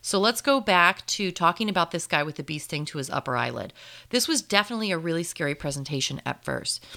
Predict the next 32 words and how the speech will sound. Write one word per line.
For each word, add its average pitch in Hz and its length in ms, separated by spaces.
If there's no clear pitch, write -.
But 208 120
after 320 320
about 370 200
an 269 160
hour 180 260
or 240 80
two 240 180
of 196 80
observation, 175 760
and 214 120
since 247 280
it - 20
was 339 140
almost 294 340
eight 214 160
hours 190 340
after 170 320
his 170 200
initial 165 320
sting, 165 440
he - 160
was 294 140
classified 247 560
into 196 180
the 196 60
more 170 220
mild 180 560
or 170 160
moderate 143 460
reaction, 127 640
not 165 540
anaphylaxis. - 1040